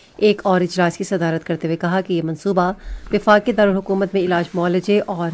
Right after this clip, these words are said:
तहकीक के नए मयार कायम करेगा। वफाकी वज़ीर ने कहा कि यह एक अव्वलीन मनसूबा होगा, जिसमें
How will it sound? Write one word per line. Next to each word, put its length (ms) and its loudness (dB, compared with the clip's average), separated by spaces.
तहकीक 380 -2
के 120 -2
नए 180 0
मयार 360 0
कायम 240 -2
करेगा। 440 -2
वफाकी 360 2
वज़ीर 260 0
ने 100 2
कहा 220 4
कि 120 -4
यह 240 2
एक 160 -2
अव्वलीन 400 2
मनसूबा 420 0
होगा, 380 0
जिसमें 440 -4